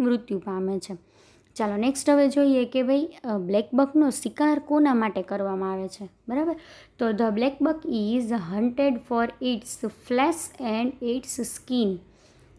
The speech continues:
ફ્લેશ એટલે માંસ, બરાબર, અને its skin એટલે કે એની ઉપરની ચામડી.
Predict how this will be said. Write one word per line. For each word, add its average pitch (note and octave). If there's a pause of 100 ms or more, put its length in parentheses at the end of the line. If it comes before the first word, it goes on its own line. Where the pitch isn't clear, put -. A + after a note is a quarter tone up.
(140)
ફ્લેશ C4
એટલે G#3+
માંસ, A3 (220)
બરાબર, D#4+ (160)
અને G3+
its G#3+
skin C4
એટલે F#3+
કે G3
એની G3
ઉપરની G#3+ (100)
ચામડી. G#3+